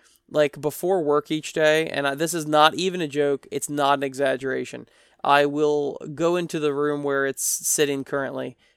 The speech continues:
and, um, right before I leave for work, I go in there and I just pick it up and look at it for a minute. Like, I'm like, "I am genuinely happy with the work that I did on this. Can't wait to play with it." Um, and the novel is twenty-six percent,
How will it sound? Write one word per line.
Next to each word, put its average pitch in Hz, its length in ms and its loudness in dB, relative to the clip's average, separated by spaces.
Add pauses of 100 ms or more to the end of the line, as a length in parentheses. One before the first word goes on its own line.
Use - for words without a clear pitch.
(160)
and, 143 280 0
um, 139 300 -2
right 160 120 0
before 151 260 2
I 143 40 4
leave 147 200 -2
for 139 120 -6
work, 143 220 -2
I 139 60 -2
go 147 220 0
in 151 80 -2
there 143 100 -2
and 139 60 -2
I 139 40 -2
just 143 380 -8
pick 254 160 -6
it 247 80 -2
up 247 100 -8
and 143 180 -4
look 139 160 -4
at 123 160 -2
it 120 80 -8
for 123 140 -10
a 117 40 -12
minute. 117 300 -14
Like, - 160 -8
I'm 175 140 -2
like, 147 240 0
"I 240 160 2
am 147 480 -6
genuinely 151 920 -2 (240)
happy 135 360 4
with 135 160 -6
the 139 80 -4
work 135 200 -4
that 131 140 -2
I 131 60 -2
did 131 160 -6
on 131 160 -6
this. 127 260 -10
Can't 156 220 -2
wait 143 100 -2
to 131 80 -16
play 139 180 -4
with 120 120 -8
it." - 100 -10 (600)
Um, 143 400 -4 (1120)
and 170 720 0
the 160 320 -2
novel 175 580 2
is 156 420 -2
twenty-six - 920 0
percent, 139 560 -2